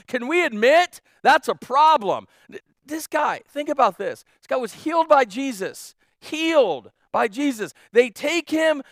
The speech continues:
before the religious leaders, and the religious leaders start hurling insults at him. When we start hurling insults at people who have been healed, that is a problem. When we're hurling insults at people who have taken their next steps,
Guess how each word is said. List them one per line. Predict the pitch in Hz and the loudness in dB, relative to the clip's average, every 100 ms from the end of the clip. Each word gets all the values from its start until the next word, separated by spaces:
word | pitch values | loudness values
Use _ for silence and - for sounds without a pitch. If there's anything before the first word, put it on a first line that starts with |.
| _ | _
before | 214 214 269 277 | -6 -4 0 0
the | 240 | 0
religious | 214 202 202 320 285 - 277 226 - | -4 -4 -2 -2 -4 -6 -6 -6 -12
leaders, | 226 294 302 247 180 - | -10 -8 -2 -2 -2 -4
and | 247 240 | -6 -2
the | 226 | -6
religious | 208 214 202 240 330 349 320 330 311 - | -6 -10 -8 -4 -4 -4 -6 -6 -6 -12
leaders | 202 247 302 311 277 226 | -16 -12 -8 -8 -8 -6
start | 254 247 - | -4 -4 -6
hurling | 226 294 349 330 269 240 220 | -2 0 0 0 0 -2 -6
insults | 311 349 - 294 226 214 | -8 -8 0 0 0 -4
at | 202 | -8
him. | 190 185 131 _ _ | -6 -6 -8 _ _
When | 185 190 | -8 -6
we | 180 302 311 | -6 -4 -4
start | - 302 240 | 0 0 0
hurling | 208 269 269 254 220 - | -2 -2 0 -2 -4 -6
insults | 240 277 240 226 185 185 | -4 -4 -4 -4 -4 -6
at | 160 | -12
people | - 277 302 294 269 | -10 -6 -6 -2 0
who | 226 | 0
have | 180 | -2
been | 175 165 | -6 -8
healed, | - 269 220 143 _ _ | -12 -4 -2 -4 _ _
that | 202 254 | 2 4
is | 247 190 | 4 2
a | 156 | -6
problem. | - - 220 196 170 135 107 _ - | -10 -4 2 2 2 -4 -8 _ -6
When | 190 | -4
we're | 233 269 | 0 0
hurling | 240 302 311 285 | 2 0 0 0
insults | 285 285 - 226 175 | 0 0 0 -2 -2
at | 185 | -6
people | 285 285 254 | -6 -4 -2
who | 233 | 0
have | 208 | -2
taken | - 269 262 254 | 0 -2 0 -2
their | 247 | 0
next | 240 233 | -2 -4
steps, | - 285 180 | 0 2 2